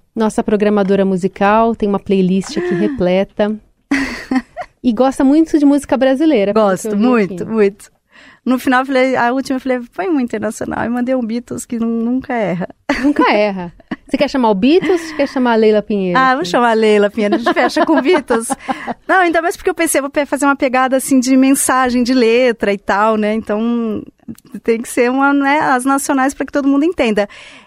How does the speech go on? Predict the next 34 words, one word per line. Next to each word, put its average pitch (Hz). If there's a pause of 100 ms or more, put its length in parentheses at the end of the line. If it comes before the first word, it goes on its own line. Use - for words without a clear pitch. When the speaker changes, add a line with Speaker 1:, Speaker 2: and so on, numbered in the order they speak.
Speaker 2:
Essa 240
Leila 254
Pinheiro 247
é -
um 269
medley 240
de, 185 (260)
de 185
três 247
do, 190
músicas 185
do 185
Walter 185
Franco. 233 (720)
E 214
as 214
duas 269
últimas, 285 (180)
então, 220 (160)
do, 214 (200)
é, -
é -
do 190
começo 214
e -
tal, 202
é 190
bonitinho 185
e -
tal, 208
mas 208
do 220
meio 226
pra 208